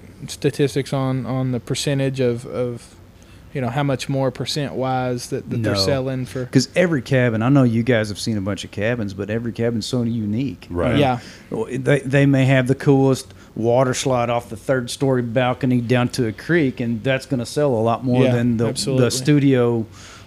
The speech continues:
Speaker 2: uh, eight hundred square foot deal. But
Speaker 1: Yeah.
Speaker 2: even those are selling for stupid prices right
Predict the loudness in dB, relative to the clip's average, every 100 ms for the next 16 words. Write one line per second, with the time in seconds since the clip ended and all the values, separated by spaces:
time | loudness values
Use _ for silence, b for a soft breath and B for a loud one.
0 | -10 -8 -2 0 0 -2 -4 -4 -4 -4
1 | -8 -6 -10 -12 -12 -4 2 4 4 2
2 | 2 0 -6 -10 -8 -8 -10 -12 -10 -12
3 | -10 -10 -10 -14 -18 -20